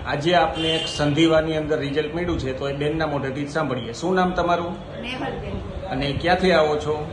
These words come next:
Speaker 2: જેતપુરથી.
Speaker 1: અને શું તકલીફ માટે અમૃત પુષ્પ લઈ ગયા હતા?
Speaker 2: મને વાની તકલીફ હતી,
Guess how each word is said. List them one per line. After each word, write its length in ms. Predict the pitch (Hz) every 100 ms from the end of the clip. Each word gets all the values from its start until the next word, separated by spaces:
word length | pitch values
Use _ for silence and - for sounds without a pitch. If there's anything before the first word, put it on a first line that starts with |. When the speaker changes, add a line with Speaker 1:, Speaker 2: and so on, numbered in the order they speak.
| -
Speaker 2:
જેતપુરથી. 800 | 247 - - 202 - - - -
Speaker 1:
અને 320 | 139 147 151
શું 420 | 147 - 185 185
તકલીફ 320 | 175 175 190
માટે 240 | 185 175 175
અમૃત 320 | 165 180 180
પુષ્પ 260 | 175 - 165
લઈ 200 | 143 143
ગયા 220 | 151 156
હતા? 240 | 156 147
Speaker 2:
મને 880 | 147 143 - - - - 220 247 247
વાની 240 | 247 262 269
તકલીફ 480 | 262 285 269 240 226
હતી, 300 | 226 202